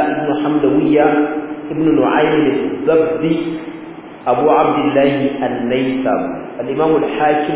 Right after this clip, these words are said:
an-Naysaburi da kasan sahibul Mustadrak, wanda sunan shi Muhammad dan Abdullah dan Hamdawiyya dan Nu'aym al-Dabbi. Al-Imam al-Hakim an haife shi hijiran manzon Allah sallallahu alaihi wasallam tana da shekara ɗari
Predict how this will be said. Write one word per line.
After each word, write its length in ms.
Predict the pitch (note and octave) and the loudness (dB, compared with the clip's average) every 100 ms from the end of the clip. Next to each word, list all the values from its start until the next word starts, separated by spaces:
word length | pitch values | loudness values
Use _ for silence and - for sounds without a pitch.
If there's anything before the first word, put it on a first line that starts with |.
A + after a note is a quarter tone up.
| C#3 | -2
an-Naysaburi 680 | B2 B2+ C3 B2 B2 C#3 C3 | 0 -2 -2 -4 -2 -4 -2
da 60 | A#2 | -2
kasan 300 | A#2 D3+ C#3+ C#3 - - - - - - - - | -2 -2 -2 -4 -6 -8 -10 -14 -18 -18 -10 -2
sahibul 400 | C#3+ D3 C3+ A#2+ | -2 0 -2 -2
Mustadrak, 560 | B2 - C3 A2 - - - - - - - | -4 -2 -2 -2 -4 -8 -12 -12 -14 -14 -12
wanda 160 | A#2+ A#2 | -8 -6
sunan 240 | C3 D#3 D#3 | -4 -2 -2
shi 160 | D3+ C#3 - - - - - A2+ | -2 -4 -8 -10 -10 -12 -14 -10
Muhammad 480 | A#2 D3 D3+ C#3+ C#3+ | -6 -4 -2 -2 -2
dan 160 | D3+ C#3+ | -2 -2
Abdullah 400 | C#3+ C3+ B2 C#3 C#3+ C#3 | -4 -4 -2 0 -2 -2
dan 120 | B2+ | -4
Hamdawiyya 600 | - - - C#3 C3+ B2+ B2+ - - - - - - C#3+ | -4 -4 -2 -2 0 2 0 -2 -6 -10 -14 -18 -8 -4
dan 80 | D3 | -2
Nu'aym 720 | B2+ G#2+ D3+ C#3+ C#3+ D3 C#3 | 0 0 2 2 0 -2 -4
al-Dabbi. 560 | C3+ - B2 B2 - - - - - - - - - | -6 -2 -2 -2 -6 -10 -12 -14 -18 -18 -18 -14 -6
Al-Imam 240 | B2+ D3+ D3+ | -2 0 0
al-Hakim 560 | C3+ - D3+ D3+ C#3+ D3+ - - - - - - - | -2 -2 -2 -2 -4 -6 -8 -10 -12 -14 -16 -10 -4
an 160 | D3 D#3 | -2 -2
haife 320 | C#3 C3+ D3 | -2 -2 -2
shi 160 | D3 D3 D3 | -2 -2 -2
hijiran 240 | C#3 C#3+ | -2 0
manzon 320 | C3 B2+ C#3+ | -2 -2 -2
Allah 280 | C#3+ C3 B2 B2+ C#3 - - - - - - - | 0 0 0 0 -6 -10 -12 -16 -18 -18 -18 -18
sallallahu 560 | - D3 C#3+ C3+ C#3 C#3 | -6 -2 0 2 2 2
alaihi 340 | C#3 C3+ B2+ | 0 0 -2
wasallam 240 | C3 C3+ C3+ | -2 -2 -2
tana 240 | B2+ C3+ | -2 -2
da 100 | B2 | -4
shekara 300 | B2 - C3+ B2+ | -4 -4 -2 0
ɗari 260 | C3 - | -2 -2